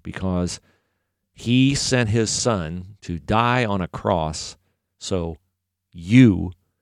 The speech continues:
could be redeemed by Christ's sacrifice and have, uh, the opportunity to be forgiven of your sins and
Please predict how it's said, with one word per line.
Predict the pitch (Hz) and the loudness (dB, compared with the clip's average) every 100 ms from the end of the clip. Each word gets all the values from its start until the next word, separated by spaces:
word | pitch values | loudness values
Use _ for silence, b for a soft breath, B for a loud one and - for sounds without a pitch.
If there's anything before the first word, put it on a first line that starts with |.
| _ _ - | _ _ -8
could | 107 - | -6 -4
be | 101 | -6
redeemed | 92 98 85 107 113 110 95 95 87 - _ | -6 -8 -6 -4 -2 -2 -4 -8 -12 -18 _
by | - 90 87 | -12 -10 -8
Christ's | - 104 101 - - - | -6 -2 -2 -4 -10 -12
sacrifice | - - 95 - 85 82 82 - - _ _ _ _ _ _ | -8 -4 -4 -6 -10 -10 -10 -14 -20 _ _ _ _ _ _
and | 95 90 | -10 -8
have, | 82 104 101 85 82 80 - - _ _ _ _ _ _ _ _ _ _ - _ _ _ _ _ - | -6 -2 0 0 -4 -10 -18 -20 _ _ _ _ _ _ _ _ _ _ -20 _ _ _ _ _ -16
uh, | 76 73 76 80 | -14 -12 -12 -6
the | 95 | -4
opportunity | 85 - - 147 196 78 80 - _ | -4 -6 -2 0 0 -4 -10 -16 _
to | 78 | -8
be | 90 | -8
forgiven | - 92 85 113 85 85 - _ _ _ | -8 -6 0 0 0 -8 -16 _ _ _
of | 98 87 | -8 -6
your | 78 | -6
sins | 76 - 123 95 95 - - _ _ _ _ _ _ - | -6 -2 0 0 -4 -8 -16 _ _ _ _ _ _ -12
and | 92 85 85 85 85 | -8 -6 -6 -8 -10